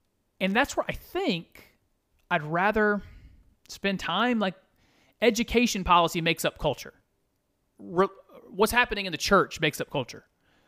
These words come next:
What happens in arts and entertainment makes up culture. And so, uh, and, and then also politics and government. And it's just government gets an outsized,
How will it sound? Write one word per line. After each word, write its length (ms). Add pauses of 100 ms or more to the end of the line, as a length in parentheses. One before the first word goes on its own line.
(360)
What 140
happens 360
in 280
arts 300
and 100
entertainment 600 (760)
makes 240
up 140
culture. 360 (2250)
And 120
so, 260 (260)
uh, 220 (280)
and, 160
and 140
then 80
also 300
politics 420
and 80
government. 320 (540)
And 100
it's 80
just 160
government 340
gets 160
an 160
outsized, 1120